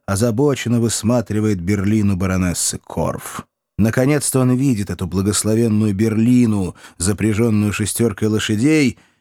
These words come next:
и его собственный кучер-немец сидит на козлах. Браво, добрый немец! Теперь спеши, ты знаешь куда. Спешите и вы, сидящие в карете! Много времени уже потеряно.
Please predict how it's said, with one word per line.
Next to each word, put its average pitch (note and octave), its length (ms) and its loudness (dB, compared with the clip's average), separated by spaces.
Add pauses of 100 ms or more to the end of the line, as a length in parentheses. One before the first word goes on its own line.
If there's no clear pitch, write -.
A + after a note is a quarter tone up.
(120)
и A2+ 60 2
его C#3 220 2
собственный C3 680 0
кучер-немец C#3 960 0
сидит A#2 440 -2
на A2+ 140 2
козлах. E2+ 840 -6 (260)
Браво, G3 500 -2
добрый D3 460 -4
немец! A2+ 680 0 (400)
Теперь C#3+ 600 2
спеши, A2+ 840 0 (360)
ты G#2 140 0
знаешь E2+ 580 -2
куда. - 540 -8 (500)
Спешите G#3+ 640 2
и - 40 4
вы, G#3+ 360 4 (220)
сидящие E3+ 640 2
в - 80 -10
карете! A2 680 0 (300)
Много D3+ 480 2
времени D3 540 2
уже B2 200 2
потеряно. F2+ 760 -2